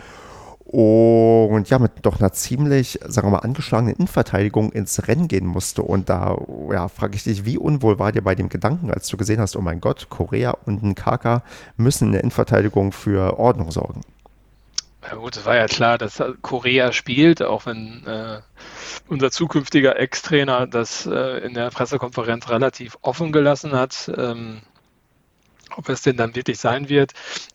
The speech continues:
Speaker 2: Aber dass Nkaka, ähm, an der Seite von Korea spielen würde, das hat mich ein bisschen überrascht, weil da würde ich jetzt eigentlich von Anfang an, ähm, äh, Vasilji-, Vasiliades, wie,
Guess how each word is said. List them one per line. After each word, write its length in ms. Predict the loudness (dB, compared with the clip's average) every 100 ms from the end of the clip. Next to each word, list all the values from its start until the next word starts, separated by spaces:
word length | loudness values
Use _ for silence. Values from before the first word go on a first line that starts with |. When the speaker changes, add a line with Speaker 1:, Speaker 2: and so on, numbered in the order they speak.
| 0
Speaker 2:
Aber 160 | 2
dass 220 | 2 -2 -4
Nkaka, 840 | -4 0 2 2 4 2 -2 -4
ähm, 300 | -6 -14 -16 -20 _ _ _ _ _ _ -12
an 160 | -8 -2
der 120 | 2
Seite 280 | 2 2 -2
von 180 | -12
Korea 400 | -8 -4 -2 -2
spielen 320 | -2 -8 -14 -10
würde, 200 | -4 -4
das 120 | -4
hat 100 | -8
mich 140 | -8
ein 60 | -10
bisschen 240 | -8 -6
überrascht, 420 | 0 2 2 -4
weil 140 | -6 -6
da 100 | -6
würde 140 | -6
ich 80 | -6
jetzt 260 | -6 -6 -6
eigentlich 320 | -4 -4 -6
von 220 | -8 -8
Anfang 320 | -8 -6 -4
an, 280 | -2 -4 -8 -18 -16 -16 -18 -20 _ -2
ähm, 600 | 0 0 -4 -10 -14 -14
äh, 40 | -10
Vasilji-, 960 | -6 -6 -6 -2 0 4 4 4 0 -12 -6
Vasiliades, 1160 | -2 0 2 2 2 2 4 6 4 4 -2
wie, 100 | -4